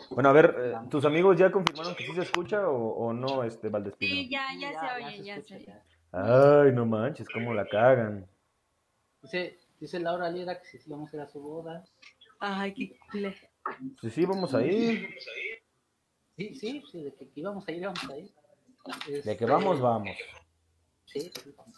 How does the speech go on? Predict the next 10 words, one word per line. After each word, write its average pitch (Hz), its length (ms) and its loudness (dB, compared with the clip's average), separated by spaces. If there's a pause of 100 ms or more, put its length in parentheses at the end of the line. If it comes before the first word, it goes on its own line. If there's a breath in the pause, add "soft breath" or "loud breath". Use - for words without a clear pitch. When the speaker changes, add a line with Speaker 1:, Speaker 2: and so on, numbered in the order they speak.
Speaker 3:
a - 40 -20
ir. - 100 -20 (260)
Speaker 1:
Voy 139 160 0
a - 20 0
empezar 143 280 0
a 156 60 2
compartir 127 480 -2
este, 156 300 2 (100)
este 120 220 0
programa, 135 540 10